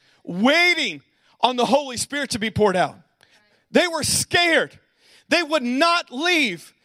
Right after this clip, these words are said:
But when the Holy Spirit got poured out, they got boldness. They got power. They kicked the door down. They walked out in the street, and they actually started completing the mission of God instead of hiding and saying,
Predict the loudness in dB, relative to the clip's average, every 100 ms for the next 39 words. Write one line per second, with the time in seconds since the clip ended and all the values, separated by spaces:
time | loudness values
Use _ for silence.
0 | _ _ -4 -4 -2 -2 0 2 0 -2
1 | -8 -4 0 0 0 -2 -2 -2 -6 -2
2 | 0 0 -2 _ _ _ _ -14 -8 -4
3 | -4 -4 0 0 0 -8 -8 -8 -8 -14
4 | -20 _ -20 -20 _ -4 0 -2 0 2
5 | 2 0 -4 -18 _ _ -20 -20 -20 _
6 | -8 -2 -2 -2 -4 -2 0 0 0 -2
7 | -2 -12 -20 -20 _ -2 0 2 2 0
8 | 0 0 -2 -4 -4 -4 -2 0 0 -2
9 | _ _ _ -2 0 2 2 0 -4 -4
10 | 0 0 0 -4 -12 -6 -4 -2 0 0
11 | 0 0 -2 -2 0 0 0 -2 0 2
12 | 2 0 -4 _ -20 -12 -6 2 2 2
13 | 0 2 2 -4 -10 -8 -2 -2 -2